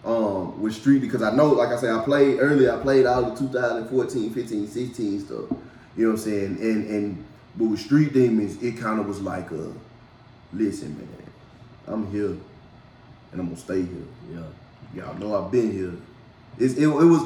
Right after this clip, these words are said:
Speaker 1: it, it almost put me in the, in the mindset of, you know, when you go to a party, <laughs> and this is, this is in pure Jacoby fashion, you know.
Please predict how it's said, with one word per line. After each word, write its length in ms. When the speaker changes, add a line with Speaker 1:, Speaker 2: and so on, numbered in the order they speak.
Speaker 1:
it, 260
it 80
almost 440
put 120
me 140
in 60
the, 100
in 120
the 60
mindset 440
of, 160
you 60
know, 120
when 120
you 60
go 160
to 160
a 20
party, 360
<laughs> 320
and 420
this 240
is, 120
this 200
is 260
in 220
pure 240
Jacoby 400
fashion, 380
you 80
know. 80